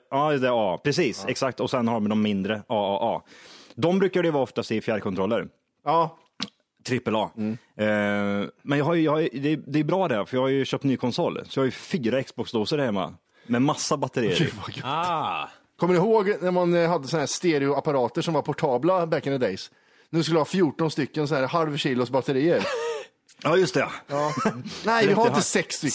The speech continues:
Speaker 3: Säljs de batterierna ens idag? Finns det liksom någon produkt som använder sig av de här feta batterierna längre?
Speaker 1: Mm.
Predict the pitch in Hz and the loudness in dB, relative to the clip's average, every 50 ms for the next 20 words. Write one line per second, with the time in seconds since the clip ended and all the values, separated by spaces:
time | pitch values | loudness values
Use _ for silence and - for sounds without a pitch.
0 | - 123 151 196 226 294 285 - - 165 131 120 117 117 127 113 104 101 101 95 | 0 0 -2 -2 -2 -2 -4 -2 -2 -2 -2 -2 -4 -4 -4 -4 -4 -4 -6 -6
1 | 92 - 104 95 90 - - 151 147 135 123 - 202 196 - 180 165 160 156 170 | -6 -6 -6 -6 -6 -4 -4 -4 -4 -2 -2 -2 -2 -2 -2 -2 -2 -2 0 0
2 | 180 196 180 170 - - 160 135 123 117 - - - - - 151 156 143 131 127 | 0 0 -2 -4 -4 -4 -4 -2 -2 -4 -6 -6 -8 -4 -2 -2 -2 -2 -2 -2
3 | 120 123 135 - 208 208 202 165 143 131 - - 139 113 110 - 110 107 107 101 | -4 -4 -4 -2 -2 -2 -2 -2 -4 -4 -4 -4 -4 -4 -4 -6 -6 -6 -6 -6
4 | - 98 90 87 90 87 87 82 78 78 85 87 - - 117 120 120 123 143 147 | -6 -8 -8 -8 -6 -8 -8 -8 -10 -10 -12 -8 -4 -2 0 2 2 0 0 -4